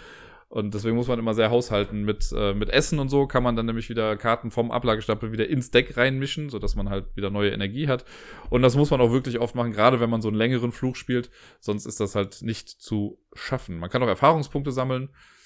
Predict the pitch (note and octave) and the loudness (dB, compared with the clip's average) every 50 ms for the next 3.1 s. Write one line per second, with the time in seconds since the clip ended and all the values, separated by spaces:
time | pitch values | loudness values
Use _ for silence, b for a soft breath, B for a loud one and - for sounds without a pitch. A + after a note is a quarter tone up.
0 | b b b - - A2+ A2+ A2 A2 G#2+ A2 A2 A2+ A2 G#2 - G#2 G#2 G2+ G2 | b b b -8 -4 -2 0 0 0 -2 -2 0 0 0 0 -2 -4 -2 0 0
1 | F#2+ F#2+ - B2 B2+ B2+ C3+ - - - A2+ - A#2 A2 G#2 - G#2+ G#2 G#2 - | -2 0 0 0 -2 -2 -2 -6 -8 -8 -8 -6 -8 -10 -6 -6 -4 -4 -6 -6
2 | - - - - - - b b b b b b b b b b - - A#2 A2+ | -10 -12 -12 -12 -14 -18 b b b b b b b b b b -6 -4 -2 -2
3 | A2+ | -2